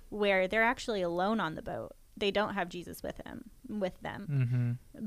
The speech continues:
Speaker 1: But because I'm a theology nerd, um, a few years back I was studying this, and one of the things about the Sea of Galilee is that you can view it from, from the hilltops where Jesus would have been spending his time, because he,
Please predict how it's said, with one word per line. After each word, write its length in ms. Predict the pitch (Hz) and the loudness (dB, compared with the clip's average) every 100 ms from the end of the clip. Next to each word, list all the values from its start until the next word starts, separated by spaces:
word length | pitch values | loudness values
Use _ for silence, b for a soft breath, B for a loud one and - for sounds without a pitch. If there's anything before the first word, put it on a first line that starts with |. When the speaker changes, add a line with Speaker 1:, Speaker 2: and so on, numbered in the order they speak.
| 202 | 4
Speaker 1:
But 600 | 208 185 175 - - 196 | 6 6 2 -4 -10 -6
because 440 | 214 214 185 185 | 0 2 0 -2
I'm 220 | - 190 180 | -4 -4 -2
a 260 | 170 165 - | -2 -4 -2
theology 560 | 202 185 190 180 - | 4 6 6 2 -2
nerd, 380 | - - - 190 - - - - - | -6 -6 -6 -8 -14 -20 -20 -16 -2
um, 580 | 208 180 156 - - - | 0 0 -2 -6 -8 -8
a 100 | 214 | -6
few 280 | - 208 196 | -4 0 0
years 320 | 202 190 185 | 2 0 0
back 260 | 196 180 190 | 0 0 0
I 100 | 175 | -4
was 120 | 180 | -4
studying 400 | - 190 180 175 | -4 -4 -4 -6
this, 460 | 170 175 180 - - - | -6 -6 -8 -12 -14 -4
and 320 | 208 185 185 | -2 -2 -2
one 120 | 185 | -2
of 80 | 196 | -2
the 60 | 185 | -2
things 260 | 202 190 180 | -4 -4 -2
about 280 | 175 180 | -2 -2
the 80 | 190 | -6
Sea 220 | - 196 | -4 -2
of 80 | 180 | 0
Galilee 680 | 185 202 226 196 175 170 175 b b b b b - | 4 4 2 -2 -4 -6 -8 b b b b b 4
is 280 | 226 220 196 | 6 6 4
that 380 | 196 180 170 - - - - | 4 6 4 0 -12 -20 -14
you 160 | 214 220 | -6 -4
can 500 | 220 202 190 175 190 | -2 -2 -2 -4 -6
view 320 | 185 208 226 | -4 2 4
it 260 | 185 156 - | 4 2 -2
from, 680 | - 190 170 170 170 156 - - 208 | 0 2 2 0 -2 -8 -12 -16 -6
from 200 | 208 175 | -4 -2
the 80 | |
hilltops 680 | 180 180 170 180 175 - - | -2 -2 0 2 2 0 -8
where 300 | 196 185 175 | 0 0 0
Jesus 460 | 170 185 175 175 - | -2 -6 -4 -4 -4
would 100 | 175 | -4
have 100 | 170 | -4
been 140 | - | -8
spending 300 | 196 185 180 | -8 -8 -6
his 200 | 170 175 | -6 -6
time, 240 | - 175 170 | -6 -6 -4
because 260 | 185 196 | -4 -2
he, 300 | - 226 214 | 2 2 2